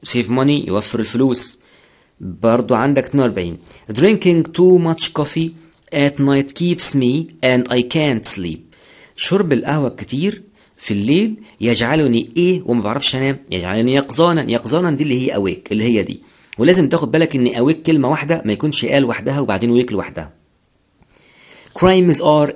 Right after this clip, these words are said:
a not occurrence in big cities. في مصطلح كده عايزك تحفظه كده اسمه common occurrence، يعني حاجة متكررة الحدوث.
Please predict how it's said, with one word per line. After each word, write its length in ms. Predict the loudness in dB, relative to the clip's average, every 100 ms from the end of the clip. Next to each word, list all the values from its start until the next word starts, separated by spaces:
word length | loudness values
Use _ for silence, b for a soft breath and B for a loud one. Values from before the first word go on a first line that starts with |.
| 2
a 220 | 4 2
not 460 | 0 -2 -6 -12
occurrence 680 | -8 0 0 0 0 0 0 B B B -2
in 120 | 2
big 180 | 4 4
cities. 500 | 2 0 0 -2 -2
في 100 | 0
مصطلح 400 | 2 2 0 -2
كده 180 | -2 0
عايزك 180 | 0 -4
تحفظه 380 | -8 -8 -6 -4
كده 160 | -2
اسمه 280 | -2 -2 -4
common 400 | -2 -2 -2 -6
occurrence، 520 | -6 0 0 2 0
يعني 320 | 0 -2 -4 -8 B B B
حاجة 420 | -8 -2 0 0
متكررة 480 | 0 -2 -4 -2 0
الحدوث. 580 | -2 -6 -8 -6 -4 -6